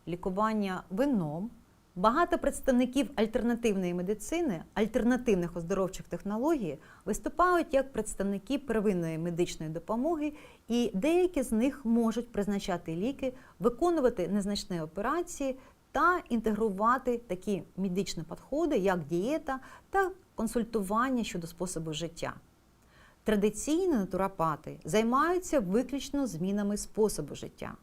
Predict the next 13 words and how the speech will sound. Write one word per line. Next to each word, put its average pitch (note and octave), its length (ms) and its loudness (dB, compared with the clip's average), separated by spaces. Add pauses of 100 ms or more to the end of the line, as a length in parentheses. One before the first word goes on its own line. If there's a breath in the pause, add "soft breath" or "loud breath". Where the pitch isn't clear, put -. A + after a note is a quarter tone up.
(360 loud breath)
Поширені D4+ 640 2
різні B3+ 360 4
оздоровчі F3 520 0
методики, C#4 640 -2
які A3+ 260 0
можна B3+ 340 0
об'єднати G3 580 0
в G3 100 -10
три G3+ 220 -4
групи E3 460 -6 (280 loud breath)
альтернативної E3+ 720 0
оздоровчої E3+ 480 0
медицини: E3 580 -4